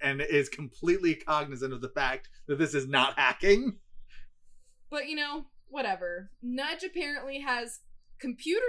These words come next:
Speaker 2: telepathy and figures out the password by touching the monitor.
Speaker 1: Yeah, well, I, it seems to be some kind of object-related, uh,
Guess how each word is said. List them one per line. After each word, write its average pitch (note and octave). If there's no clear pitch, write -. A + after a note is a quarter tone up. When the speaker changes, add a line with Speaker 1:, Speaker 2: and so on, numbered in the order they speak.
Speaker 2:
telepathy G3+
and D#4
figures D4
out C4+
the B3+
password C4
by A3
touching D4+
the E4+
monitor. B3+
Speaker 1:
Yeah, D3+
well, -
I, -
it E3
seems A#3+
to B3+
be A3+
some G3
kind F#3+
of D#3
object-related, C3+
uh, A2